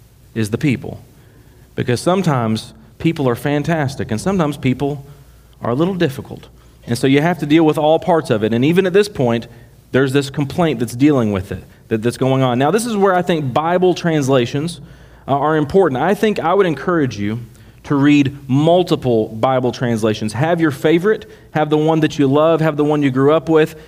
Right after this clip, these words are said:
have the one that you acquired recently that, that you understand the best. But read multiple, especially when you want to understand a passage to its fullest extent. And, and I would encourage you to find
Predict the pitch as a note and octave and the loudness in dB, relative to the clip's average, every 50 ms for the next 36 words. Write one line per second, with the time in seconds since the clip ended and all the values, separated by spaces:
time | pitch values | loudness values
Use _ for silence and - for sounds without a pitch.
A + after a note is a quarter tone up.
0 | - - - C#3 C#3+ C#3+ D3 D3 D3 D3 D3 C#3 C#3 - C#3+ C#3 C3+ - E3 D3+ | -12 -4 -2 -2 0 2 2 2 2 2 0 0 0 2 0 0 2 2 2 2
1 | D3+ D3+ D3 C#3 D3+ D#3 D3+ E3+ D3+ D3 D3+ C#3+ C#3 B2+ G#2+ A2 B2 C3 A#2+ - | 2 2 0 0 0 0 0 0 0 0 0 2 2 0 0 0 0 0 0 0
2 | - C3 C3 C3 C#3 C#3+ D#3 D#3+ D#3 - - E3 D3+ C#3+ B2+ A2+ G2 G2 F#2+ F#2 | -2 -2 0 2 2 2 2 2 0 0 0 0 0 2 0 0 0 0 -2 -2
3 | F2+ - - - - - - - - - - - - - B2+ D3 E3 F3 E3+ D#3 | -4 -6 -10 -14 -20 -20 -20 -20 -20 -20 -20 -10 -4 -2 2 4 4 4 4 2
4 | D#3+ D#3+ D3+ - - G#2+ A2 G2+ G#2 G#2+ - - - - F#3+ G3 G3+ - - D3 | 2 2 2 0 -4 -4 -2 -2 -2 -2 -4 -4 -2 -2 0 0 -2 -2 -2 0
5 | B2+ A#2+ A#2 A2+ A2+ A2 - - - - - A#2+ B2 B2+ B2+ C3+ C#3+ C#3 C3+ - | 2 2 2 0 -2 -4 -10 -16 -20 -8 -4 0 0 2 2 2 2 0 0 -2
6 | C#3 D3 D3 D3 C3+ - C#3 C3 B2+ B2 B2+ - - F3 E3+ E3+ E3+ - - A#2 | -2 -2 -2 -2 -2 0 0 0 2 0 0 -2 -4 -4 -2 -2 -2 -2 -2 -2
7 | G#2+ G2+ A2 - - - - - - - - - - - - C#3 C3 C3 - - | -4 -4 -4 -8 -16 -20 -20 -20 -20 -20 -20 -20 -14 -4 0 0 0 0 0 -2
8 | - D3 C#3+ C#3+ C#3 C3+ - C3 B2+ - - - D3 B2 G2 F2 - - - - | 0 2 2 2 2 0 -2 -4 -6 -4 -2 -2 0 0 -2 -4 -8 -14 -20 -20
9 | - - - - - - - - - - - - _ - - A#2+ G#2 C3+ C#3+ B2+ | -20 -20 -20 -20 -20 -20 -20 -20 -20 -20 -20 -20 _ -8 -4 -2 0 0 0 0
10 | C#3 D3+ D#3 D#3 D#3 D#3+ D3 C#3+ - - D#3+ C3 F3+ F#3+ G3 F#3+ E3+ C#3 C3+ D3 | 0 2 2 2 2 2 2 0 -2 -2 -2 -2 0 0 2 2 2 2 2 0
11 | C#3 C3+ C3+ - E3 D#3+ E3 E3+ E3 D#3 - | 0 0 -2 -2 -2 0 0 0 0 0 -2